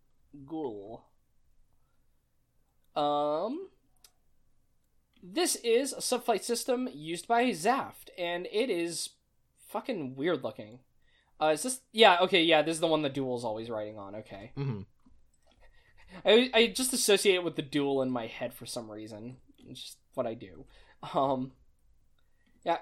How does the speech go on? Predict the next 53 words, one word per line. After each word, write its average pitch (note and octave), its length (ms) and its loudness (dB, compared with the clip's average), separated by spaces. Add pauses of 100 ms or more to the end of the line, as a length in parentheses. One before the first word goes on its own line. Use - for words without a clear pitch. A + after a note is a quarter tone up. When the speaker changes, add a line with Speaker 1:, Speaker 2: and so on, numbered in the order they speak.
Speaker 1:
so - 140 -2
you've E3+ 80 2
got, E3+ 160 4
like, D#3+ 180 2
two G#3+ 160 2
little G3 540 4
slots D#3+ 420 2
for E3 100 -6
the D3+ 80 -6
feet - 240 -10
to E3 80 -14
fit E3+ 160 -2
into. D#3+ 280 -4
You've D3 240 -6
got, C3 180 -2
like, C3 160 -4
two C#3+ 220 -8
turbines C#3 760 -6
on C3 200 -6
either B2 260 -8
side. D3+ 680 -2 (380)
Then C3 120 -8
you've A#2 80 -8
got A#2 100 -4
these A2 160 -12
big A#2+ 180 -6
wings C3+ 460 -4
with B2+ 100 -10
some - 140 -10
intakes C3 540 -8
and, A#2+ 80 -8
like, A2 160 -14
little A#2+ 200 -4
wings B2 480 -10
that A#2 200 -12
look B2 120 -14
like A#2 140 -12
they - 60 -20
can A#2+ 140 -10
move A#2+ 140 -8
up A#2+ 140 -6
and A#2 160 -12
down. C#3+ 320 -4 (360)
And A#3 120 0
the A#3+ 60 4
front D#4 340 2
actually C#4 280 0
has A3+ 140 -4
two A#3 220 -4
vertical C#3+ 580 -2
wings, A2+ 560 -14
I B2+ 100 -12
guess. A2+ 500 -12